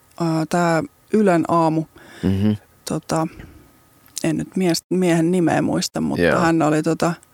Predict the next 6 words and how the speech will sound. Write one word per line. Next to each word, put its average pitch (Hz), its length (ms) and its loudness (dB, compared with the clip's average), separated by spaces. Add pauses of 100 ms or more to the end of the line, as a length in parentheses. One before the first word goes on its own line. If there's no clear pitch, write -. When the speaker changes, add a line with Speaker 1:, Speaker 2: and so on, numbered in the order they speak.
(840)
Speaker 1:
kysyi 233 260 4
multa, 156 360 2
että 143 320 -4 (460)
yhdessä, 165 420 -2 (440)
missä 147 420 -4
oltiin 143 560 -4